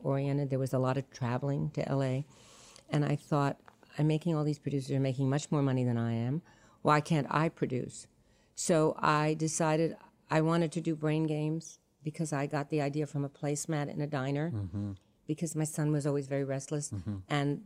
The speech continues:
Speaker 1: there were, you know, "What's wrong with this picture?" And there'd be an airplane, and there would be, like, you know, pilgrims.
Speaker 2: Mm.
Speaker 1: So you'd say, "They're not supposed to be an airplane now," you know.
Speaker 2: <laughs>
Speaker 1: So I thought, "What a great television
Speaker 2: Yeah.
Speaker 1: show." So then I went and I got these Victorian rainy day books from the library again.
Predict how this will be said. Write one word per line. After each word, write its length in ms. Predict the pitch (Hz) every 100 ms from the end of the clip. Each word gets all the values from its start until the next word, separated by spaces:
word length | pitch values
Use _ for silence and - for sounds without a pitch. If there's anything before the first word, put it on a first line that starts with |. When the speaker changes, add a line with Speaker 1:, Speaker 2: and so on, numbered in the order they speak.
| -
Speaker 1:
there 300 | 156 147 151
were, 500 | 147 151 143 - - _ -
you 120 | 156
know, 100 | 143
"What's 200 | 147 -
wrong 140 | 139
with 100 | 139
this 140 | 139 -
picture?" 720 | - 208 - 190 175 170 165 _ _ -
And 200 | - 143
there'd 160 | 139 135
be 100 | 147
an 120 | 135 -
airplane, 680 | 143 151 - 147 131 131 123
and 220 | 127 123
there 80 | 123
would 160 | 120
be, 180 | 127 127
like, 320 | 127 117 -
you 60 | 123
know, 260 | 120 127 - -
pilgrims. 720 | - 160 139 113 98 107 - - 113
Speaker 2:
Mm. 180 | 104
Speaker 1:
So 80 | -
you'd 100 | 143
say, 80 | 131
"They're 260 | - 349 403
not 140 | 427
supposed 200 | 392 415
to 40 | 392
be 60 |
an 60 | 370
airplane 440 | 392 - 254 -
now," 160 | - -
you 80 | 170
know. 120 | 170 -
Speaker 2:
<laughs> 120 | 156
Speaker 1:
So 100 | 202
I 40 |
thought, 160 | 180 180
"What 100 | 185
a 40 | 180
great 260 | 170 160
television 460 | 156 160 151 139 131
Speaker 2:
Yeah. 40 | 113
Speaker 1:
show." 340 | - - - - - - -
So 180 | -
then 160 | 170 185
I 80 | 175
went 240 | 175 170
and 120 | 160
I 80 | 151
got 240 | 143 139 -
these 220 | 156 147
Victorian 540 | 147 - 165 147 151
rainy 240 | 139 139 143
day 180 | 135 135
books 360 | 143 131 -
from 380 | - 143 135 131
the 80 | 135
library 520 | 135 135 135 131 135
again. 380 | 151 139 139 185